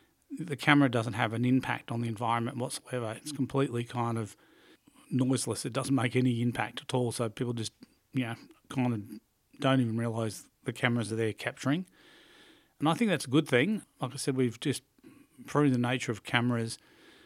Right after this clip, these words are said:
and the mechanical shutters of the, the D S L Rs,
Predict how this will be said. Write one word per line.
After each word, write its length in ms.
and 100
the 60
mechanical 420
shutters 400
of 260
the, 220
the 80
D 180
S 160
L 300
Rs, 120